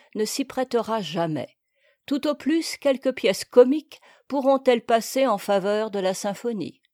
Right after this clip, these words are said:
Mais je prédis hardiment que le genre tragique ne sera pas même tenté. On a applaudi cet été à l'Opéra-Comique l'ouvrage d'un homme de talent qui paraît avoir écouté la bonne musique avec de bonnes oreilles,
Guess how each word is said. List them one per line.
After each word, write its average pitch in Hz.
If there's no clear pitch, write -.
Mais 226
je 269
prédis 233
hardiment 202
que 247
le 254
genre 233
tragique 233
ne 220
sera 208
pas 240
même 196
tenté. 165
On 285
a 320
applaudi 269
cet 233
été 262
à 185
l'Opéra-Comique 233
l'ouvrage 285
d'un 208
homme 208
de 139
talent 220
qui 269
paraît 302
avoir 269
écouté 285
la 233
bonne 254
musique 214
avec 233
de 196
bonnes 165
oreilles, 147